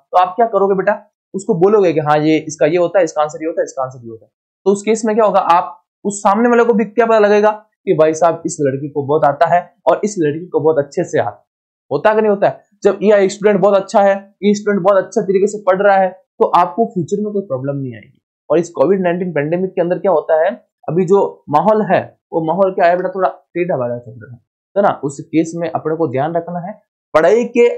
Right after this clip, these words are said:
अंदर कोई compromise नहीं करना बेटा, ध्यान रख लेना। एक चीज मैं आज note करके बता रहा हूँ कि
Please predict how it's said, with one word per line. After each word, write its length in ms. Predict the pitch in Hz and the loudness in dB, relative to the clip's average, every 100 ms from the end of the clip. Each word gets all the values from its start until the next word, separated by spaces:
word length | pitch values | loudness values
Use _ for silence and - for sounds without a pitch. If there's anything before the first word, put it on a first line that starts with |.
| - | 0
अंदर 400 | 170 208 226 165 | 0 2 2 2
कोई 340 | 160 - 165 185 | 0 0 0 0
compromise 560 | 165 151 160 156 151 | -2 -4 -4 -6 -6
नहीं 120 | 143 135 | -8 -10
करना 200 | 135 135 | -12 -12
बेटा, 160 | 127 | -12
ध्यान 220 | 113 131 | -8 -8
रख 80 | 131 127 | -8 -10
लेना। 280 | 113 104 _ _ _ - | -14 -16 _ _ _ 0
एक 200 | 165 180 | 0 0
चीज 280 | 185 208 220 | -4 -4 -2
मैं 140 | 220 196 | 0 2
आज 180 | 190 | 2
note 320 | 180 160 208 196 | 2 2 0 0
करके 220 | 180 190 | -2 0
बता 240 | 156 143 180 | 2 2 2
रहा 120 | 185 | 2
हूँ 220 | 175 233 | 0 -4
कि 420 | 240 _ _ 180 | -10 _ _ -12